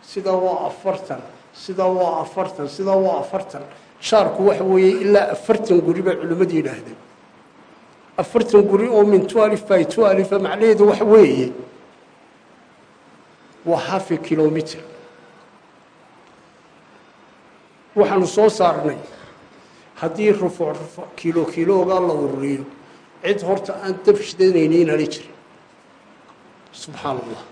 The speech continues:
Waxaa jira wax yar oo dadka wax tara. Kii,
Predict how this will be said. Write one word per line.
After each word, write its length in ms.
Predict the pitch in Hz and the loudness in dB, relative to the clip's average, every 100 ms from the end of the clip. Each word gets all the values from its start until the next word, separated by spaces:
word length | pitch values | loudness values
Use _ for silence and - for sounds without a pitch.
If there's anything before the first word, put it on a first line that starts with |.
| - _ - _ _ _ - - | -20 _ -20 _ _ _ -20 -16
Waxaa 180 | 160 147 147 | -12 -10 -8
jira 180 | 156 | -6
wax 280 | 165 185 - | -2 -4 -2
yar 240 | 175 180 170 - - - _ _ _ _ _ _ _ _ _ _ _ _ _ _ 151 | -2 -2 -4 -12 -18 -20 _ _ _ _ _ _ _ _ _ _ _ _ _ _ -8
oo 80 | 139 | -6
dadka 240 | 156 156 143 | -8 -8 -8
wax 220 | 120 - - | -10 -12 -16
tara. 200 | 113 104 - - - - - _ _ _ _ _ _ _ _ _ _ _ - | -16 -18 -20 -20 -20 -20 -20 _ _ _ _ _ _ _ _ _ _ _ -10
Kii, 220 | - 202 | -2 0